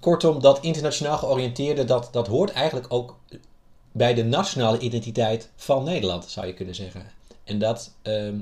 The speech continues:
ja, blijkt denk ik dan wel weer op een wat meer luchtige manier in het beroemde filmpje, ehm, America First, The Netherlands Second, dat Zondag met Lubach, eh, een paar jaar terug maakte naar aanleiding van de,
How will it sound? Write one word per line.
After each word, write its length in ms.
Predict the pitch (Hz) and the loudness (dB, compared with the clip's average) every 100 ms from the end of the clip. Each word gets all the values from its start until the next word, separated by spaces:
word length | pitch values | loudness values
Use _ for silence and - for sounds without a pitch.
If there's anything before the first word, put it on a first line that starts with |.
| - - | -12 -12
ja, 200 | 123 101 | -4 -2
blijkt 320 | 82 - 113 | 0 -2 -2
denk 160 | 120 110 | -4 -6
ik 60 | 110 | -4
dan 140 | 107 | -4
wel 340 | 104 104 - | -2 -2 -4
weer 260 | 107 107 104 | -4 -4 -4
op 100 | 98 | -6
een 80 | 104 | -4
wat 140 | 101 | -4
meer 200 | 107 101 | -2 -2
luchtige 400 | 98 131 131 123 | 0 -2 -4 -6
manier 440 | 110 110 110 110 - | -4 -2 -4 -4 -6
in 120 | 113 | -8
het 220 | 107 - 101 | -8 -8 -12
beroemde 400 | 101 104 110 101 | -8 -6 -2 -4
filmpje, 560 | 95 - 120 110 104 101 - - - - - | -4 -4 -4 -4 -6 -6 -8 -20 -20 -20 -12
ehm, 480 | 101 95 92 95 92 95 - - | -10 -8 -8 -8 -10 -14 -20 -16
America 400 | - 101 104 104 | -6 -4 -4 -6
First, 560 | 104 117 104 98 - - | -6 -2 -2 -4 -8 -10
The 100 | 107 | -6
Netherlands 520 | 101 110 104 98 - - | -4 -2 -2 -4 -4 -2
Second, 460 | 131 139 127 - | -2 -4 -10 -8
dat 180 | 98 95 | -6 -6
Zondag 300 | 113 110 101 | -6 -6 -6
met 120 | 98 | -6
Lubach, 420 | 107 135 117 - | -4 -4 -4 -4
eh, 240 | 113 107 107 | -4 -4 -4
een 140 | 110 | -6
paar 140 | 104 104 | -6 -6
jaar 140 | 98 | -6
terug 240 | - 107 | -6 -6
maakte 340 | 107 101 101 104 | -6 -6 -8 -8
naar 120 | 95 | -8
aanleiding 420 | 101 95 92 90 | -8 -8 -8 -12
van 220 | - 92 | -12 -10
de, 180 | 92 92 | -8 -10